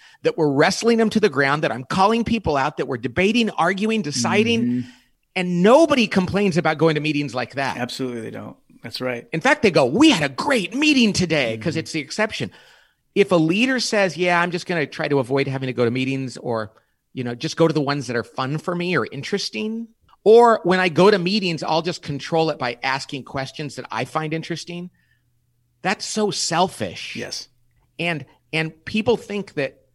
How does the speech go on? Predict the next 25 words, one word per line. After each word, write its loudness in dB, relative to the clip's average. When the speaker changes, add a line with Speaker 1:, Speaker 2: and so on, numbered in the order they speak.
Speaker 1:
running -4
a -4
bad -2
meeting -6
is -6
just, -10
you -6
don't -6
have -8
the -10
skill -6
for -12
it. -18
If -12
you -8
think -8
it's -8
all -4
about -6
you, -6
then -8
you'll -4
just -12
do -8
what -10